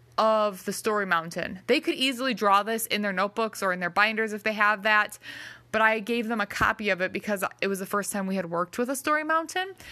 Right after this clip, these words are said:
So I gave them a copy of the story mountain, and they worked in partners because sometimes it's nice to give them an opportunity to do that. Yeah, I know there's a lot of English talking that happens during partner work, but it was about ten minutes I gave them.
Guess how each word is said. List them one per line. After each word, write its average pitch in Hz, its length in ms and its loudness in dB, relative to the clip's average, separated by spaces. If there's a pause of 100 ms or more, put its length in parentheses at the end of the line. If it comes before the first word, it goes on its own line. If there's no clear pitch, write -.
(180)
So - 120 -2
I 226 40 4
gave 285 240 0
them 339 160 0
a - 20 -4
copy 254 440 2
of 214 420 0 (220)
the 233 60 -4
story 220 280 0
mountain, 175 500 -2 (540)
and 208 420 0 (400)
they 233 360 0
worked 240 360 0
in 214 160 -2
partners 196 600 0
because 220 240 -6
sometimes 247 440 -2
it's 233 160 -6
nice 214 240 -2
to 208 400 -2 (140)
give 214 140 -2
them 220 120 -2
an 208 80 -2
opportunity 202 480 -4
to 180 40 -10
do 185 140 -2
that. 180 220 0
Yeah, 233 320 6
I 233 100 2
know 220 180 2
there's 214 200 -2
a - 20 -4
lot 208 180 2
of 208 60 -4
English 202 380 -4
talking 190 380 -2
that 190 80 -4
happens 185 340 -2
during 185 160 -2
partner 262 320 2
work, 254 320 4 (320)
but 277 80 2
it 277 60 2
was 277 120 0
about 240 640 2
ten 226 340 0
minutes 180 300 -2
I 175 80 0
gave 165 280 -2
them. - 280 -4